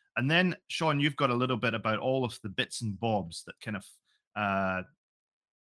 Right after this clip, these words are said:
talk to the technology, I guess. So I'll talk more abstracted, more, um, high level, less, less tech. And then you've got more on the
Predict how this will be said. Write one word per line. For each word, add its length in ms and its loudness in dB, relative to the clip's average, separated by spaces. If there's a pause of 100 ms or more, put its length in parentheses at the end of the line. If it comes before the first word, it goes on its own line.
(340)
talk 300 -8
to 120 -6
the 80 -4
technology, 840 -2
I 80 -6
guess. 480 -8
So 120 0
I'll 120 4
talk 360 -2
more 280 2
abstracted, 800 -2 (400)
more, 340 2
um, 80 0
high 280 2
level, 440 0 (100)
less, 380 -2
less 220 -6
tech. 300 -4 (240)
And 140 -2
then 200 -2
you've 180 0
got 160 -4 (100)
more 360 0 (380)
on 120 0
the 80 -2